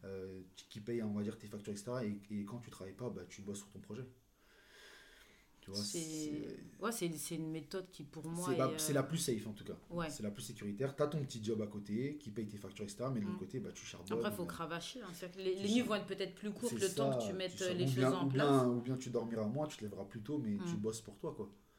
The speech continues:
Speaker 2: Ouais. C'est une satisfaction en
Speaker 1: C'est
Speaker 2: plus,
Speaker 1: ça,
Speaker 2: euh.
Speaker 1: c'est ça.
Speaker 2: Euh, est-ce que toi, tu dirais que le système scolaire aujourd'hui, il bride, euh,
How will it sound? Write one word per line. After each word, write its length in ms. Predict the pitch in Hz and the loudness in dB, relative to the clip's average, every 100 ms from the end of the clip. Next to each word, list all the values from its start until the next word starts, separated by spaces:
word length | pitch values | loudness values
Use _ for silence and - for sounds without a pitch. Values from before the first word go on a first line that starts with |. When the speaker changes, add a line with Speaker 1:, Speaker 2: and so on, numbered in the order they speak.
| - | -8
Speaker 2:
Ouais. 200 | 165 135 - - - | -4 -4 -6 -18 -18
C'est 200 | - 175 | -6 0
une 120 | 175 | 0
satisfaction 720 | 175 185 - - 170 170 - 233 | 2 0 -2 -4 -4 -4 -4 -2
en 40 | 151 | -4
Speaker 1:
C'est 180 | - | -6
Speaker 2:
plus, 100 | 160 | -6
Speaker 1:
ça, 140 | 156 - | -6 -6
Speaker 2:
euh. 280 | 147 139 123 | -4 -4 -6
Speaker 1:
c'est 80 | - | -6
ça. 220 | - 90 - - - - - - | -8 -8 -12 -18 -20 -20 -10 0
Speaker 2:
Euh, 1040 | 175 170 170 175 170 165 165 165 165 165 160 - - - - - - - - - _ _ - | 2 4 4 4 2 0 -2 -4 -6 -6 -6 -8 -12 -16 -20 -20 -20 -20 -20 -20 _ _ -6
est-ce 220 | 202 - | -6 -2
que 80 | 254 | -2
toi, 260 | 254 311 | 2 2
tu 180 | 302 226 | 2 0
dirais 340 | 196 208 262 254 | 0 2 2 0
que 380 | 196 180 175 | 0 2 2
le 120 | 175 175 | 2 0
système 400 | 185 190 185 175 | -2 -4 -2 -4
scolaire 480 | - 190 214 226 170 | -2 -2 0 -2 -4
aujourd'hui, 760 | 160 170 165 160 196 208 - | -6 -8 -8 -6 -4 -4 -6
il 380 | 165 160 156 156 | -8 -8 -6 -8
bride, 500 | 143 151 175 175 147 | -6 -6 -4 -6 -4
euh, 320 | 156 147 135 | -4 -2 -4